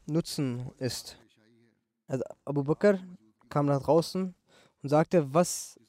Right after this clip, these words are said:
ist, welche Sache gibt es denn, die wichtiger ist als das Fertigen des Sarges und der Totenkleider des Propheten zusammen,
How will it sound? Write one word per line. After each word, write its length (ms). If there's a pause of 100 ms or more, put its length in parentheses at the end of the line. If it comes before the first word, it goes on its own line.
ist, 480 (220)
welche 260
Sache 220
gibt 240
es 220
denn, 320 (1000)
die 180
wichtiger 420
ist 180
als 140
das 100
Fertigen 400
des 160
Sarges 400
und 80
der 120
Totenkleider 440
des 160
Propheten 300
zusammen, 460